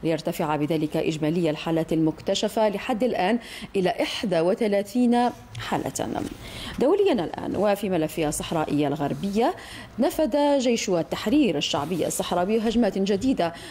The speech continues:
ضد قوات الاحتلال المغربية في نقاط متفرقة من الجدار الرملي، حسب بيان لوزارة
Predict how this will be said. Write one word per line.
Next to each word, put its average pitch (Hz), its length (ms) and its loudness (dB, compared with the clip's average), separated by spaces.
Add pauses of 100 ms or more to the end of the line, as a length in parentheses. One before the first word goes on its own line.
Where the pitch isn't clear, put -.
(140)
ضد 147 220 0
قوات 165 400 0
الاحتلال 160 520 0
المغربية 165 560 2
في 151 140 -2
نقاط 151 360 0
متفرقة 214 600 0
من 202 140 0
الجدار 147 380 0
الرملي، 151 440 2 (300)
حسب 175 360 0
بيان 165 380 2
لوزارة 147 500 0